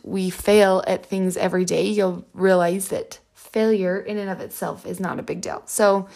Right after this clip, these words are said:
here's some daily fails that you might experience. Maybe you fail to call somebody back on time or in a day or when they asked you to.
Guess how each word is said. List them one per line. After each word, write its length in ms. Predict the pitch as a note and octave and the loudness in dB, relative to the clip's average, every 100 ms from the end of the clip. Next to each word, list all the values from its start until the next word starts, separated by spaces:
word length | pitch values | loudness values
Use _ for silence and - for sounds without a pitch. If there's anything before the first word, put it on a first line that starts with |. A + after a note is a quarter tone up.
| - - - - - - | -20 -20 -20 -20 -20 -18
here's 320 | - C4 C4 | 2 4 4
some 200 | D4+ C#4+ | 4 4
daily 380 | A#3 G#3+ G#3 G3+ | 6 4 2 -2
fails 800 | G3 G3 F3+ E3+ F3 A3 A3+ - | -2 2 4 4 2 0 -2 -4
that 120 | - F3+ | -6 -8
you 220 | F3 F3+ | -2 -2
might 220 | E3+ D#3+ | -2 -4
experience. 880 | - - - C#2 B1+ - - - - _ _ _ _ _ _ _ _ _ | -6 -6 -6 -12 -14 -8 -6 -6 -8 _ _ _ _ _ _ _ _ _
Maybe 340 | G#3+ G3+ A#3 | 0 2 4
you 220 | D#4 D#4 C#4 | 2 2 -2
fail 800 | - - G#3 G3+ G3+ A3+ C#4+ C#4 | -6 0 2 2 0 0 -2 -2
to 160 | - | -6
call 360 | A3+ - G3 F#3 | -6 -4 -2 0
somebody 420 | - G3 F3+ F3+ | 0 0 0 -2
back 380 | F3+ D#3 - - | 0 -2 -4 -4
on 160 | B2+ | -2
time 480 | E3+ - - - - - _ _ _ _ _ _ _ _ _ _ - - | -2 -4 -8 -8 -10 -14 _ _ _ _ _ _ _ _ _ _ -20 -6
or 180 | F3+ F3 | -2 0
in 160 | F#3 | 0
a 80 | F3+ | -2
day 300 | E3 D3+ C#3+ | -2 -2 -2
or 180 | - F3+ | -2 -2
when 200 | F3+ E3+ | 0 -2
they 160 | E3 - | -4 -6
asked 360 | - - - | -6 -8 -8
you 80 | - | -10
to. 340 | - - G#1 | -8 -8 -10